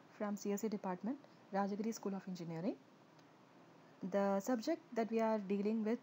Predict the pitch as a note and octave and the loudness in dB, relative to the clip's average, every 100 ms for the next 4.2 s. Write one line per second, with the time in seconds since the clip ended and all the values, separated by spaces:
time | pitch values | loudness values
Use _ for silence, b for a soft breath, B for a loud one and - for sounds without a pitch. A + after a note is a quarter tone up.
0 | - F#3 F#3 F#3 F3 G#3 G#3 - F#3 F3+ | -4 -4 -2 -2 -2 -4 -4 -4 0 0
1 | F3 E3+ - G#3+ A3+ - G3+ G3+ G3+ G3 | 0 -2 -2 0 -2 -2 0 2 0 -2
2 | G3+ A3 F#3+ - G#3+ F#3+ E3+ - C#4 B | -2 -2 -4 -2 -2 -2 -4 -4 -4 B
3 | B B - G#3 G3+ A3+ G#3+ B3 A3 G#3+ | B B -4 0 0 0 -2 -2 -2 -2
4 | - | -2